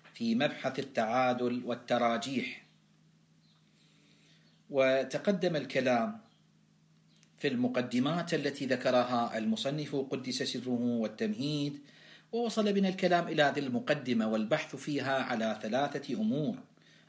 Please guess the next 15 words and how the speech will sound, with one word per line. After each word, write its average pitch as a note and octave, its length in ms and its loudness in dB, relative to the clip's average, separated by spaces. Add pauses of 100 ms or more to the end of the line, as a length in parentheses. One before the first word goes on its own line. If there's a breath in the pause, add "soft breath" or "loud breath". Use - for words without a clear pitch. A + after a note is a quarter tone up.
(160 soft breath)
أو B2+ 180 4
في A2+ 200 -2
ثلاثة B2 680 -2
أمور. B2+ 340 0 (440 loud breath)
تقدم E3 480 2
الأمر D#3 440 0
الأول D3+ 600 2 (100)
الجمع D3 540 0
العرفي، C#3+ 640 0 (600 loud breath)
وصل F3+ 400 4
بنا E3+ 180 0
الكلام D#3 600 0 (440)
إلى C3+ 120 2
الأمر D#3+ 340 0
الثاني C3+ 680 2